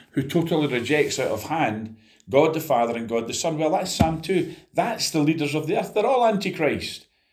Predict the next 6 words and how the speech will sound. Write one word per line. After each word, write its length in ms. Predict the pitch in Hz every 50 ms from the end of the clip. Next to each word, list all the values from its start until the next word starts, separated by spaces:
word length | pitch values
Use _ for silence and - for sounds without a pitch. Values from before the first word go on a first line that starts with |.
| _ _ _ _ _ -
unless 880 | 151 151 147 147 147 185 214 202 156 147 147 147 - - - - - - _ _ _ _ _
they 360 | 98 107 151 165 165 160 160
personally 760 | 160 - 160 175 180 175 - 151 131 113 107 98 92 - - - _ _ _ _
have 380 | - 117 123 123 120 107 104
received 800 | 110 107 107 - - - 180 180 175 165 139 123 120 117 - - - _ _ _ _ _ 101
Jesus 720 | 101 127 147 156 151 147 - 110 107 107 101 - - -